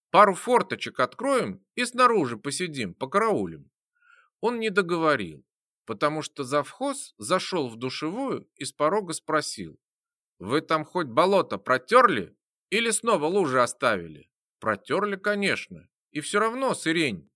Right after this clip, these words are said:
вздохнул Пол. «Мы того, у дверей там посидим, пока сохнет.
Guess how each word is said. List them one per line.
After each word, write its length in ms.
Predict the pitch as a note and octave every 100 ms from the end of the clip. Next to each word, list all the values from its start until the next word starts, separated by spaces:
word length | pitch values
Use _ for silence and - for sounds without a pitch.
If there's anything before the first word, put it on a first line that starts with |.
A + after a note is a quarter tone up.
| -
вздохнул 560 | G2 B2+ - B2+ G#2+
Пол. 340 | - G2 D2+ _ _ _ _ -
«Мы 260 | F#3+ B3
того, 640 | G3+ A#3+ A#3+ G#3+ G2+ E2 _ _ -
у 80 | G3
дверей 380 | G3 B3+ A#3+ C#3
там 240 | C#3+ C3
посидим, 500 | D3 - G#3+ F3+ A2+
пока 280 | C3+ C3 C#3+
сохнет. 640 | - C3+ - F2 D2+ _